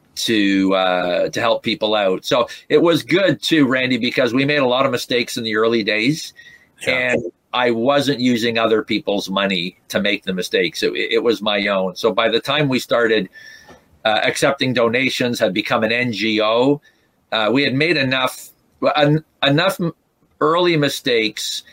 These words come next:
Speaker 1: that we could be sure we weren't erring with other people's money.
Speaker 2: So was, was it your, you know, kind of notion, philosophy in the beginning that,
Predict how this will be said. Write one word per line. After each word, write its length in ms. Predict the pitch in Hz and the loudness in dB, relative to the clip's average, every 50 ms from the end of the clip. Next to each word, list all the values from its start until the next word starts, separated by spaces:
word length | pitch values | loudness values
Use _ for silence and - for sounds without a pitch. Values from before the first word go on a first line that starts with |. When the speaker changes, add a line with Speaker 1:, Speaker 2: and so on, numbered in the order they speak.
| - - - - _ _ - | -20 -20 -20 -20 _ _ -4
Speaker 1:
that 400 | 120 120 131 127 113 110 120 - _ _ _ _ _ _ _ - | -2 -2 0 2 0 0 -2 -2 _ _ _ _ _ _ _ -12
we 560 | 78 80 92 117 120 123 123 139 143 135 127 | -10 -6 -2 2 2 4 6 4 4 2 0
could 520 | - - - 131 123 117 113 110 101 202 - _ _ _ _ _ _ _ _ _ | -4 -2 0 2 2 2 2 0 -2 -4 -12 _ _ _ _ _ _ _ _ _
be 180 | - 143 139 127 | 2 2 2 2
sure 480 | - - - - 160 156 139 131 123 | 0 -4 -2 0 0 0 2 2 2
we 160 | 117 117 120 | 2 2 0
weren't 320 | 117 110 117 113 110 104 - _ _ - 107 - _ - | 2 2 2 0 0 -2 -6 _ _ -20 -20 -18 _ -2
erring 640 | 123 127 127 123 120 107 104 101 95 95 92 95 98 - | 0 0 2 2 2 0 0 -2 -2 -4 -4 -6 -8 -8
with 280 | 98 98 107 104 - - | -4 -2 -2 0 0 0
other 240 | 110 110 98 104 | 0 2 2 0
people's 420 | 101 - 101 87 - - 92 87 - | 0 0 -4 -2 -2 -2 -4 -2 0
money. 320 | 92 92 90 87 87 - - _ _ _ _ _ _ _ _ _ - - - - | 0 0 0 0 -4 -6 -10 _ _ _ _ _ _ _ _ _ -10 -10 -10 -8
Speaker 2:
So 200 | - - - - - - | -4 0 0 0 0 2
was, 340 | 151 165 170 151 135 - - | 2 2 2 2 0 -2 -2
was 260 | 147 156 156 151 131 | 0 2 2 2 2
it 100 | 165 180 | 2 0
your, 680 | 180 151 143 147 147 143 135 131 127 123 120 101 - - | 0 0 2 2 2 2 2 2 2 2 0 0 -2 -2
you 80 | 127 131 | -2 0
know, 240 | 127 123 113 113 98 | 2 2 2 2 0
kind 280 | - - 123 117 117 | 0 -2 0 0 2
of 160 | 117 107 101 | 2 0 2
notion, 580 | 101 113 113 120 127 139 127 - 147 143 135 123 | 2 2 2 4 4 2 2 2 2 2 2 2
philosophy 800 | - - 120 101 101 107 117 117 110 - 127 98 120 117 110 107 | 4 2 2 4 4 2 0 0 0 0 0 2 4 2 4 4
in 100 | 107 101 | 4 4
the 80 | 98 87 | 2 2
beginning 640 | 85 98 90 92 104 107 117 120 117 117 117 110 | 2 0 0 2 0 0 2 2 2 2 2 4
that, 320 | 101 107 101 98 92 - | 4 4 4 2 0 -2